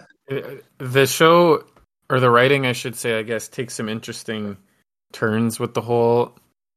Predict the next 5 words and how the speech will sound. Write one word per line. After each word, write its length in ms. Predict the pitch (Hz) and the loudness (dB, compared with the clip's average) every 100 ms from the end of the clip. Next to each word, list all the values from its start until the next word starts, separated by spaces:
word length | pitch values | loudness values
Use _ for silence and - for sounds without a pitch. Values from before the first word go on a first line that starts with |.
| _ _ _ _ | _ _ _ _
harem 360 | 117 120 123 | -2 0 -2
thing. 460 | 123 127 127 123 - _ _ _ _ _ _ _ | -4 -4 -4 -4 -10 _ _ _ _ _ _ _
So 440 | - 104 98 95 - _ _ _ _ _ - | -10 -6 -4 -6 -10 _ _ _ _ _ -12
it, 100 | 127 - _ _ _ _ - | -12 -12 _ _ _ _ -6
it'll, 420 | 120 117 113 | 0 2 2